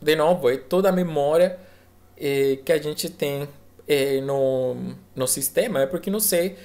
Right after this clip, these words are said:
que demandas vão aparecer de novo, é. E a ideia então é ir usando a memória conforme eu vou precisando, é. Aquele código que já foi executado, eu posso ir deixando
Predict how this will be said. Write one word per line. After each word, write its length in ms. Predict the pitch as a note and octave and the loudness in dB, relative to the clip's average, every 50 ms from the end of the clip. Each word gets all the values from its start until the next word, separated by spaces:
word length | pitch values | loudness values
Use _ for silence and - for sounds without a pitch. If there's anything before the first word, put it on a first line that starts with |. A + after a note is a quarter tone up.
| - - - - | -20 -20 -20 -10
que 120 | - - F3+ | -6 -4 -2
demandas 360 | F#3 F3+ E3+ D#3+ D#3+ D#3+ E3 | -2 0 0 -2 -2 -4 -4
vão 140 | D#3+ E3 D#3+ | -4 -4 -4
aparecer 480 | E3 - F3 E3+ E3 E3 - E3+ E3 | -4 -2 -2 -2 0 0 -2 -2 -2
de 140 | E3 F3+ G3 | -2 -2 -2
novo, 480 | F#3+ F3 D3 C#3 C3+ C3+ C3 A#2+ A2 A2 | -2 -2 -2 -4 -6 -8 -10 -10 -8 -8
é. 100 | A#2 D#3+ - - - - - - - - - - - | -8 -10 -14 -18 -20 -20 -20 -20 -20 -20 -20 -16 -6
E 240 | F3 F#3 G#3+ A3 G#3 | -4 0 0 0 2
a 140 | - E3 D#3+ | 2 2 2
ideia 240 | D#3+ D#3+ D#3+ E3+ | 2 2 0 0
então 320 | F#3+ G3+ G3 G3 F3 F3+ F3 | 0 0 2 2 2 4 4
é 80 | E3+ | 2
ir 100 | E3 E3+ | 0 0
usando 560 | F3 F3+ F3+ F3+ - E3 D#3 F3 G3+ G3 F#3 F3 | -2 -2 -2 -2 -2 -2 -2 -2 0 2 2 2
a 80 | D#3 | 2
memória 480 | D#3 D#3 D#3 D3+ C#3+ C3+ C#3+ D3+ E3+ E3+ | 2 0 -2 -2 -2 -2 0 0 0 -2
conforme 400 | E3+ - F3+ F#3 - D#3+ D3+ D#3 | -2 -6 -6 -4 -2 -2 -2 -2
eu 80 | D3+ | -2
vou 140 | D3 D3 D3 | -2 -4 -4
precisando, 680 | D3 - E3 E3 - G3+ G3 - D#3 C3+ C3+ C3+ B2 | -4 -4 -4 -4 -4 -4 -4 -4 -4 -6 -6 -6 -4
é. 100 | A2+ A#2 - | -4 -4 -4
Aquele 320 | C3+ - - F3 F#3 G#3 | -6 -6 -4 -4 -4 -4
código 360 | G3+ - E3+ D#3 D#3 D#3+ D3 | -2 0 2 2 2 2 -2
que 140 | - - - | -8 -6 -4
já 100 | D3 C3+ | -2 -2
foi 120 | C3+ - D3 | -2 -4 -6
executado, 640 | - - - - D3 - - F3 G#3 A3 F#3+ E3 | -8 -8 -8 -10 -8 -6 -4 -4 -4 -4 -4 -4
eu 60 | D#3+ | -4
posso 320 | D#3+ - D3+ D3+ D3+ - E3+ | -2 -2 0 0 0 -2 -4
ir 100 | E3 E3 | -6 -6
deixando 600 | E3+ E3+ E3 - E3+ D3 D3+ D#3+ E3 F#3 F#3 | -6 -6 -4 -4 -4 -4 -4 -4 -6 -6 -8